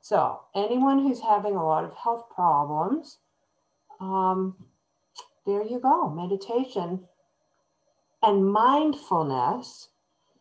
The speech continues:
And here's a pop quiz. Where is that moment of mindfulness when you're meditating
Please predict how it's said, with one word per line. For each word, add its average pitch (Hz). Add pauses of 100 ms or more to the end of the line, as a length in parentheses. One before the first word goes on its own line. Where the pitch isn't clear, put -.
And 175
here's 214
a 247
pop -
quiz. - (300)
Where 233
is 302
that 190
moment 233
of 226
mindfulness 175
when 160
you're 165
meditating 160